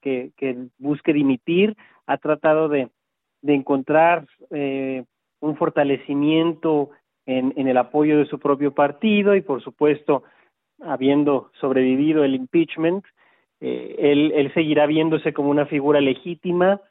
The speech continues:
y tratará de mantenerse en el poder. Pero si la sociedad civil en Corea sigue presionando, es probable que, que en, en algunos, eh, en, en un futuro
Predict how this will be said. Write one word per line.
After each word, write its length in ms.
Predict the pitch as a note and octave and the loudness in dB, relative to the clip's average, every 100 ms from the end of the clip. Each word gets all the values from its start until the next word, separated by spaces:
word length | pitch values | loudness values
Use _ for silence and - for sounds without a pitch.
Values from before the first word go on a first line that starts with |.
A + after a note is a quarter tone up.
| _ _ _ | _ _ _
y 220 | C3+ C3 B2 | -6 -6 -2
tratará 400 | C3 B2+ C#3 E3 | -2 2 2 4
de 80 | |
mantenerse 560 | G3 E3+ D3+ C#3 B2+ C#3+ | 2 0 0 -2 -2 -4
en 60 | B2 | -4
el 140 | A#2 | -4
poder. 360 | A#2 A2 G#2+ G#2 _ _ _ | -2 0 -2 -6 _ _ _
Pero 440 | E3+ F3+ D#3 D3+ D3 | 2 4 4 2 -4
si 120 | B2+ G#2+ | -10 -8
la 120 | G#2 | -8
sociedad 460 | - A2 A#2+ C#3 C3 | -10 -12 -2 0 0
civil 260 | C3 C3 C3 | -6 -4 -4
en 120 | C3 | -6
Corea 540 | - C3+ C#3+ C3+ B2 - | -4 0 2 2 0 -6
sigue 220 | C3+ C3+ | -8 -6
presionando, 920 | B2+ C3 A#2+ C3 B2+ C#3+ C#3+ C#3 F3 - _ _ _ | -4 -6 -6 -4 0 0 0 -2 -4 -8 _ _ _
es 160 | C#3 - | -4 -2
probable 540 | D#3 C#3+ D#3+ G3 D#3 | 0 2 4 4 0
que, 260 | - A#2+ G#2+ _ _ _ _ | -2 -8 -8 _ _ _ _
que 100 | C3 | -2
en, 200 | B2 C3 C3+ | -2 -2 -4
en 140 | B2 | -2
algunos, 440 | B2 C3 C#3 C3+ - - - _ _ | 0 0 0 0 -4 -18 -20 _ _
eh, 280 | B2+ A#2 C#3 | -12 -10 -10
en, 200 | C#3 C#3+ | -10 -4
en 80 | C3+ | 0
un 120 | C#3 | 0
futuro 600 | C#3+ C#3 D3 C#3+ B2 - | 0 0 2 4 2 -4